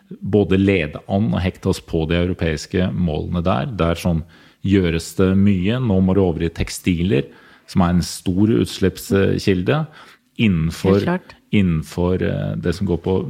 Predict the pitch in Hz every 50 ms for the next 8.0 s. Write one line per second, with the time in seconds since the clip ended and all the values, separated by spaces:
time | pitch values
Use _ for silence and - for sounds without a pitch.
0 | 95 90 113 113 104 90 87 82 82 82 80 - - 90 85 82 85 92 101 98
1 | 92 104 107 95 85 85 78 78 80 80 - - 110 117 123 127 127 - _ _
2 | - - 98 87 - - 95 - 98 95 92 92 95 92 85 - - - - -
3 | 92 90 82 - - - - - - - _ _ - 101 98 87 - - 87 -
4 | - 98 90 85 90 90 87 85 85 85 82 85 85 85 87 90 - - - -
5 | 87 85 85 87 87 87 87 85 87 92 - - 92 95 90 80 78 85 90 -
6 | 95 95 92 92 90 90 92 165 - - - 82 80 78 80 80 82 82 80 -
7 | - 95 85 - - 98 92 85 82 87 90 92 90 92 95 110 123 143 165 156